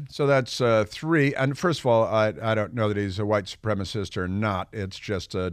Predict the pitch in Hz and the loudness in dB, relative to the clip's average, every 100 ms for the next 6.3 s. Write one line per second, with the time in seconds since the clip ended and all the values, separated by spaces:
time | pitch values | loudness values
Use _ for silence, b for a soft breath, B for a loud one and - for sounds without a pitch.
0 | - - 123 107 98 101 98 98 98 - | -4 0 2 2 0 -2 -2 0 -2 -2
1 | 101 101 95 104 95 - 107 95 107 101 | -4 -2 -4 -6 -6 0 0 0 -2 -2
2 | 92 98 98 - b b b - 110 - | 0 -2 -2 -8 b b b 0 0 0
3 | 107 98 - 113 104 98 95 - 117 110 | -2 -2 -2 0 0 -2 -4 -4 -2 -2
4 | 98 101 98 95 - 95 90 98 95 90 | -2 -4 -4 -6 -6 -6 -4 -4 -6 -4
5 | 117 127 - - _ _ - 104 92 95 | 0 0 -2 -14 _ _ -10 -6 -4 -4
6 | 101 120 104 | -2 -2 -2